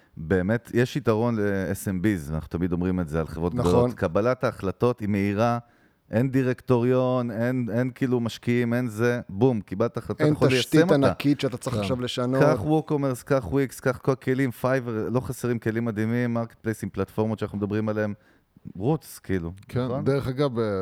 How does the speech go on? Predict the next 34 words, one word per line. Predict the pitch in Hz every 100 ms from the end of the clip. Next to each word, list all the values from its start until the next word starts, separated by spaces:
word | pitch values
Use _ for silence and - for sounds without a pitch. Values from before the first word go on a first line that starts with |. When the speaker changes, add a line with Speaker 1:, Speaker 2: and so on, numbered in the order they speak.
| 95
Speaker 3:
בהקשר | 98 135
הזה | 143 160
באמת | 127 120 120
ל-, | 120 110 107
להבין | 101 101 107 143
שהנה | 120 110 104 101 107 117 104
לקוחות, | 98 - _ _ - 64 110 104 _ 117
אה, | 107
שלנו, | 95 117 107 95 90 87 95 113
Speaker 1:
אני | 92 95
מקווה | 92 139
שאתה | -
נותן | 151
Speaker 3:
שעכשיו | 151 127
Speaker 1:
את |
אותה | 127 - 123
דוגמה | 113 120
שאתה | 117 107 143
Speaker 3:
לא, |
Speaker 1:
תמיד | 175 175
Speaker 3:
לא, | 175 156
Speaker 1:
נותן. |
Speaker 3:
לא, | 92
לקוחות | 92 117 147
אחרים | 127 147 127
השבוע | - 120 110 107 110
זה | 95
קרה, | 90 101 92 110
שהם, | 110 104 98
Speaker 1:
כן. | 87
Speaker 3:
אה, | 95
הוציאו | 95 - 127 123
מותג, | 110 - 120
אה, | 113